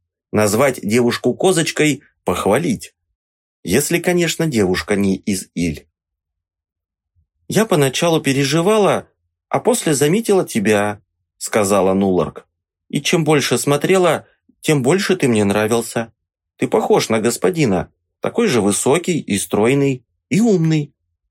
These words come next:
Возьмешь меня замуж?» «Да!»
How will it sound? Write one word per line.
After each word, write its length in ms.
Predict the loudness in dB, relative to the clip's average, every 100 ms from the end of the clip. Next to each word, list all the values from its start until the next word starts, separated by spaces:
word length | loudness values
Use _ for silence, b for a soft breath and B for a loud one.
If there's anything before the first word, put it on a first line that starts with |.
| _ _ _ _
Возьмешь 440 | -2 0 0 0
меня 220 | -2 0
замуж?» 460 | 0 0 -2 -6 -14 _ _ _ _ _ _ _ _ _
«Да!» 520 | 0 0 0 -4 -10